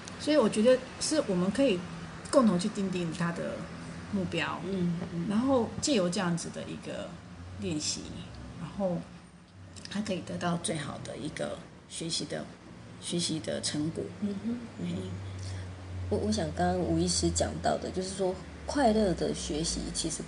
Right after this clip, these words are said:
Speaker 2: 当然就是我们说快乐的是一个形容，
Speaker 1: 嗯。
Speaker 2: 它不代表没有学习，
Speaker 1: 嗯，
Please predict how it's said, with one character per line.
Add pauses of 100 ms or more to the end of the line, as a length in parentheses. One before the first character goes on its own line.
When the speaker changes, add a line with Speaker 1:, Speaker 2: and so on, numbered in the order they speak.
Speaker 2:
当
然
就
是
我
们
说
快
乐
的
是
一
个
形 (160)
容， (120)
Speaker 1:
嗯。
Speaker 2:
它
不
代
表
没
有
学
习， (280)
Speaker 1:
嗯，